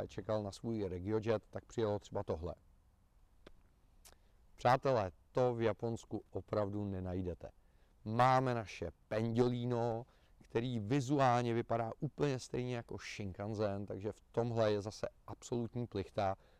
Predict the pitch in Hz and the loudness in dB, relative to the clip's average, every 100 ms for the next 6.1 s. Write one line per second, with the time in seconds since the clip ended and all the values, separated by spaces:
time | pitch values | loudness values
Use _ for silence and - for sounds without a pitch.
0 | - 110 113 139 143 - - 135 - 120 | -2 2 2 2 0 -4 -6 -4 0 2
1 | 120 107 123 127 - - 127 - 117 107 | 2 6 6 4 -4 -8 -8 -2 0 0
2 | 110 113 113 110 120 95 87 107 104 - | -2 -6 -6 -6 -4 -4 -4 0 0 -2
3 | - _ _ _ - 101 101 98 98 110 | -12 _ _ _ 0 4 6 6 4 2
4 | 117 117 113 117 123 147 139 - 156 160 | 2 2 0 -2 -2 -2 -2 -2 -4 -2
5 | - 143 113 120 123 113 95 80 - 110 | -4 -4 -4 -2 -2 0 -2 -4 -4 -4
6 | 107 | -4